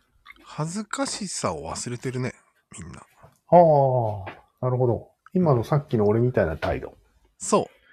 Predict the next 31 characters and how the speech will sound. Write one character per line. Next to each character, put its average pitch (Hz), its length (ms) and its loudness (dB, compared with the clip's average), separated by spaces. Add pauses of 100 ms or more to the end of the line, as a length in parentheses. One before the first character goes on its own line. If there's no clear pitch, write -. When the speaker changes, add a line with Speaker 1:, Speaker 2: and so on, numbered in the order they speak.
Speaker 1:
恥 175 220 -6
ず 196 60 -10
か 220 100 -2
し - 120 -6
く - 60 -2
な 131 100 6
い 117 40 4
感 - 0 -
じ。 143 140 6
Speaker 2:
恥 120 120 8
ず 120 60 4
か - 0 -
し 117 40 2
げ 113 80 2
も 98 120 2
な 92 140 0
く。 - 60 -12 (240)
Speaker 1:
そ 160 220 -4
う 98 40 -8
そ 92 100 -14
う 85 80 -16
そ - 120 -20
う - 40 -20
そ - 140 -20
う。 - 40 -20 (600)
Speaker 2:
あ 131 60 -4 (360)
ー、 90 40 -4
な 92 100 -2
る 90 60 -4
ほ 82 120 -6
ど。 - 120 -12